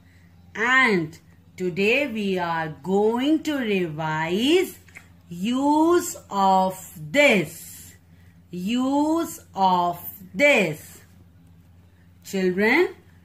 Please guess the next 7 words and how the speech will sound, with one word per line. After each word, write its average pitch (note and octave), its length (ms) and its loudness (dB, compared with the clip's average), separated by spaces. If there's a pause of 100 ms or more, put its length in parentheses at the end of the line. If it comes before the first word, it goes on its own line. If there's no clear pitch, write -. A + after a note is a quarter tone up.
(120)
we F#3 120 -2
use G#3 840 0 (400)
this G3 640 0 (380)
when C4 440 2
something G3+ 680 -2
is C#4+ 340 -6
near F#3+ 880 2